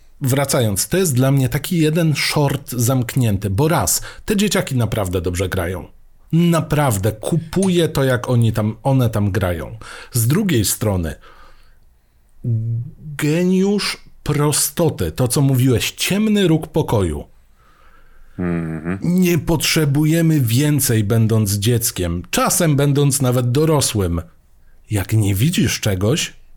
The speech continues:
Speaker 1: to z tego mroku może wyjść najgorsze, czego się boisz.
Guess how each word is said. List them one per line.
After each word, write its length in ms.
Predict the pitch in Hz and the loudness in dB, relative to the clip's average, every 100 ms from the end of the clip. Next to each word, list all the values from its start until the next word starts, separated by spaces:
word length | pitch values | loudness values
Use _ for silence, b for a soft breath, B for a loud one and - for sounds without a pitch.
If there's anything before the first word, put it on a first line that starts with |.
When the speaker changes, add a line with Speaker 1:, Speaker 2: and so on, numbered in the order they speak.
| - | -8
Speaker 1:
to 100 | 110 | -4
z 100 | - | -2
tego 220 | 135 110 | -2 0
mroku 640 | 104 120 196 247 156 190 B B B - | 2 2 2 2 2 2 B B B 0
może 440 | 120 190 165 170 | 2 2 2 2
wyjść 420 | 131 151 143 - | 2 2 0 0
najgorsze, 760 | 127 139 135 143 165 139 - 117 | 0 2 2 2 0 0 -2 -2
czego 220 | 117 110 | -2 -2
się 140 | 117 | 0
boisz. 460 | 101 104 85 85 | 0 -2 -2 -6